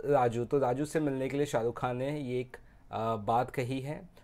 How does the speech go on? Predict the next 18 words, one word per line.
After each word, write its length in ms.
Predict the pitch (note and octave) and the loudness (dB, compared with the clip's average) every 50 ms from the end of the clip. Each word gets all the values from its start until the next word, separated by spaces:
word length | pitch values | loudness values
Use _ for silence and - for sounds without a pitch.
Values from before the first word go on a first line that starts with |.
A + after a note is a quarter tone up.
| - - - - - | -20 -20 -12 -4 0
और 480 | A2+ A2 A2+ A2+ A2 A2+ A2+ A2+ A2+ | 2 2 4 4 2 2 0 0 -2
इसे 320 | A2+ - A#2+ - - C#3 C3 | -2 -4 -4 -4 -2 -2 -2
भी 140 | C3+ D#3+ | -2 -2
कितने 380 | D3 D3+ C#3 B2 C3+ C#3 C3+ C3+ | -4 -4 -4 -4 -2 -2 -2 -2
tweets, 380 | C3 - C3 B2+ B2+ B2+ - C#3 | -2 -4 -4 -4 -4 -4 -4 -4
retweets 400 | B2+ A2 B2+ B2+ B2+ - - B2+ | -4 -2 -4 -4 -4 0 2 2
आए 200 | A#2 A2+ A2 A2+ | 2 2 2 -2
हैं। 240 | A#2+ C3 D3 - - - - - - - A#2+ | -4 -6 -8 -10 -14 -20 -20 -20 -12 -6 -4
मेरे 120 | C3 C#3+ | -4 -4
ख्याल 260 | C#3+ - E3+ D#3+ E3 | -2 -2 0 0 0
से 140 | E3 - F3 | 0 -2 -2
ये 240 | F3 E3+ E3+ E3+ E3 | 0 0 0 0 0
एक, 440 | - - - D#3 E3 E3+ - - F3+ | -2 -4 -4 -6 -6 -6 -4 0 2
अ, 260 | F3 E3 D#3+ - - - - - - - - - - - - - - - - - - - - - - - - - | 2 2 0 -2 -8 -16 -20 -20 -20 -20 -20 -20 -20 -20 -20 -20 -20 -20 -20 -20 -20 -20 -20 -20 -20 -20 -12 -8
बहुत 360 | D3 C#3 C#3+ D3 D#3 E3+ D3+ | -6 -4 -2 0 2 0 2
बड़ी 200 | B2 B2+ A#2+ A2 | 2 2 0 0
चीज़ 380 | G#2+ - - G2+ G2 F#2 F2+ A2 | -2 -6 -10 -10 -10 -10 -10 -12
है। 160 | - - - | -14 -14 -18